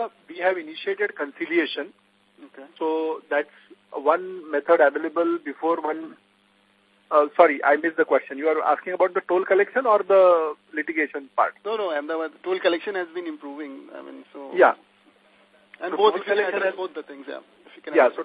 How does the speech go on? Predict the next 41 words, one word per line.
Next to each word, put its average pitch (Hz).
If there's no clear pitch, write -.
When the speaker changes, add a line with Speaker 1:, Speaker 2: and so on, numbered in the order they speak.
Speaker 1:
toll 180
collection -
has 202
been 196
improving. 185
We 175
have 170
recorded 165
thirteen, 151
fourteen 156
percent 156
kind 147
of, 147
uh, 120
revenue 147
growth 147
on, 135
on 135
that 135
project. 120
On 139
the, 156
uh, 139
pending, 190
uh, 190
uh, 139
claims 175
that 170
we 170
have 165
with 165
N 147
H 147
A, 196
we 165
have 160
already 156
triggered 147
the 156
conciliation 147
process, -